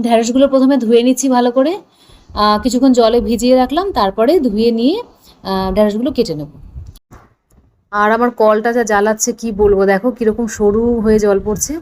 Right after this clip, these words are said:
তো যাই হোক, অবশেষে ঢেঁড়সগুলো ধুতে পারলাম, এরপরে কাটাকুটিটা করে নিচ্ছি। কিছুক্ষণ ধরে তো এই পর্বটা চলবে, ভেন্ডি কাটার পর্ব। তো ভাবছি যে অন্যরকম একটা কিছু তোমাদেরকে বলি। দেখো,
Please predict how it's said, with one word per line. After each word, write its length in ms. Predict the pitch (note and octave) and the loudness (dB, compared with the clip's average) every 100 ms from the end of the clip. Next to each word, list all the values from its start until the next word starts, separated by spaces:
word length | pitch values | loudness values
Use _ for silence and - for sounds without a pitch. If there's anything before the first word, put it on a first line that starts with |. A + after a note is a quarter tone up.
| - - - - - | -12 -20 -20 -20 -14
তো 60 | - | -2
যাই 180 | A#3+ A#3+ | 2 4
হোক, 120 | C4+ B3 | 4 2
অবশেষে 440 | G#3+ A3 A#3 A3 A3+ | 2 0 -2 -4 -2
ঢেঁড়সগুলো 420 | G#3+ G#3 A3 A3+ | -2 -2 0 0
ধুতে 260 | G3 G3+ A3+ A3+ | -2 0 0 2
পারলাম, 380 | G3 G3+ A#3+ C#4+ F4 - - - | 0 2 0 -2 -6 -18 -20 -8
এরপরে 360 | G#3 G#3 G#3+ G#3+ G#3+ F#3+ - _ | -2 0 2 2 0 -2 -8 _
কাটাকুটিটা 520 | G3+ G3 G#3 A3+ A3+ A3 | -4 -4 -4 -4 -6 -4
করে 160 | G#3+ A3 | -2 -2
নিচ্ছি। 380 | A3 A3 - F4 G4 - - - - - | -2 -4 -6 -6 -12 -18 -20 -20 -20 -8
কিছুক্ষণ 380 | C#4+ E4 D#4+ D#4+ | 0 2 2 2
ধরে 140 | D4+ C#4+ | 4 4
তো 80 | C#4 | 2
এই 80 | |
পর্বটা 400 | C4 A3+ G#3+ G#3+ A3 | 2 2 2 -2 -2
চলবে, 340 | D4 D4+ C4 C#4+ E4+ _ _ _ | 0 0 0 -2 -4 _ _ _
ভেন্ডি 280 | G#3+ A3 G#3+ | 0 2 2
কাটার 300 | G#3+ G3+ G#3 | 0 0 -2
পর্ব। 260 | G3+ F#3+ F#3 C4+ - _ _ | 0 0 0 -6 -12 _ _
তো 60 | A3 A3 | 0 2
ভাবছি 320 | G#3+ A3 B3 | 2 -2 -2
যে 100 | C#4 C#4+ | -2 0
অন্যরকম 520 | - B3+ C#4+ C#4+ C#4 B3+ | 2 2 4 2 2 0
একটা 220 | G#3+ A3+ | -2 -4
কিছু 240 | G#3+ G#3 D#4 | -4 -4 -4
তোমাদেরকে 460 | E4 F#3+ F3 F3+ C#4+ | -2 -2 -2 -2 -2
বলি। 260 | A3 D3 - _ _ _ _ _ - - _ _ _ _ _ _ _ _ _ C4+ | -2 -2 -4 _ _ _ _ _ -20 -20 _ _ _ _ _ _ _ _ _ 4
দেখো, 400 | C#4 C#4+ F4+ | 4 4 0